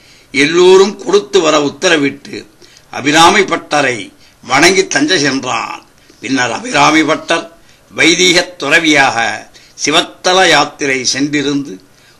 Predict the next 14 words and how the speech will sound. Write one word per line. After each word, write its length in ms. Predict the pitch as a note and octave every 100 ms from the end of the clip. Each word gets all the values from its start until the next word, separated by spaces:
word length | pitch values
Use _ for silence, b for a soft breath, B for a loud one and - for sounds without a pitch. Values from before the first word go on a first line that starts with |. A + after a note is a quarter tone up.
| -
ஒரு 300 | B2+ D3 C3+
ரேவதி 500 | B2+ G3 G#3 G#3 F3
நன்னாளில் 680 | D3+ D3 D3 C3 A#2+ G#2+ - _ b b b
இறைவியின் 760 | G#2 C#3 E3 E3 E3 F3 E3 -
திருவடி 400 | D3 F#3 G#3 D#3+
நிழலை 680 | C#3 C#3 C3 B2+ A#2 A2
அடைந்தார். 640 | G#2 C#3+ C3 A2+ A2+ G2+ - - _ b b b
அபிராமி 540 | G2 G#2 A#2+ C#3 D3+ D3
பட்டர் 540 | D3 D3 E3+ D#3+ - _ b b b
அபிராமி 560 | - B2 C#3 D3+ E3+ E3+
அம்மை 340 | E3 E3+ E3+
மீது 420 | E3 E3+ E3+ E3+ - b b b
அபிராமி 560 | - B2+ D3+ E3+ A3 A3
அந்தாதி 840 | F3+ F3+ F#3+ G3+ F#3+ D#3 B2+ G2+